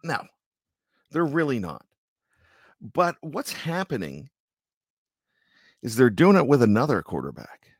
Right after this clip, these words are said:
Mason Rudolph. They're rooting for this guy to fail. Some players want him gone.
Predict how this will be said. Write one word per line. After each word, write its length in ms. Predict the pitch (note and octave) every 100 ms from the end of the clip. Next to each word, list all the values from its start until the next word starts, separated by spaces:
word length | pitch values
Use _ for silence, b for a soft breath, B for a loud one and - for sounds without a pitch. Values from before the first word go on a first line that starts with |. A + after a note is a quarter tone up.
| _ _ _ _ _ _ _
Mason 340 | E3+ A#3+ -
Rudolph. 360 | G2 B2 - - _ _ _
They're 180 | A#3 D4+
rooting 560 | G3+ G3+ D#4 - A3+ G3+
for 220 | F3 F#3+
this 200 | G#3+ -
guy 300 | - A#2 E3+
to 80 | A3+
fail. 680 | - _ F#4 G4 E4 - - _ _ _ _ _ _ b b b
Some 300 | - - C4
players 380 | D4 A3+ G#3 F3+
want 200 | D3 E3+
him 180 | C3+ D3+
gone. 500 | A2 G#2+ G2+ C#2 -